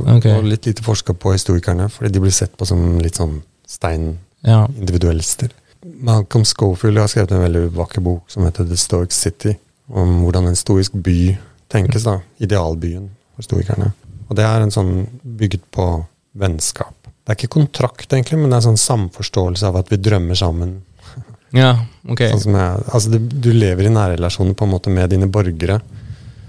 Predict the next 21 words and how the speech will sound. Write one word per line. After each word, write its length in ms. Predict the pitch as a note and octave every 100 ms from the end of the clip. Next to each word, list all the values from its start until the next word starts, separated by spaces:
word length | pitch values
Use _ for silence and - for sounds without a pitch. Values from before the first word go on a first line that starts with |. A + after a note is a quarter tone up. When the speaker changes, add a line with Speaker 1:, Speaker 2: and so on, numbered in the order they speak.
| - _ - -
Speaker 2:
og 100 | B2+
da, 280 | A2 G2+ G#2+ -
da 120 | A#2
kan 220 | - G#2
du 60 | F#2+
ikke 160 | - A2
leve 200 | G2+ F2
i 40 |
New 140 | F2+ F2
York, 300 | E2+ F2 -
og 40 |
sannsynligvis 480 | G2 F#2 F#2+ F2 F2 F#2
ikke 160 | -
i 40 | F2+
Oslo 300 | - F#2+ F2+
heller. 300 | E2+ F2 F2 - -
Speaker 1:
Nei. 120 | A2+ A2
Speaker 2:
Det 60 | G#2+
blir 100 | F2+
for 120 | F#2+
stort. 440 | - A2+ - -